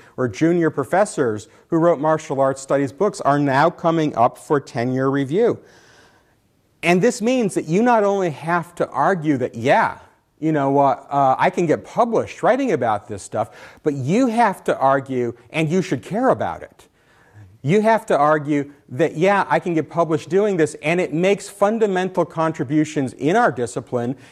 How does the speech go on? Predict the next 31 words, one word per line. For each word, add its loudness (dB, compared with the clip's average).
and 0
it -2
makes 0
fundamental 0
contributions 0
that, 4
you 0
know, 4
do 2
new 2
things, -2
right? 0
The 2
question -2
posed 2
by 4
Paul 0
Bowman -2
and -6
myself 0
in -4
the -2
opening 0
editorial 2
in -2
that 2
last 0
issue -4
of -4
the -2
journal -2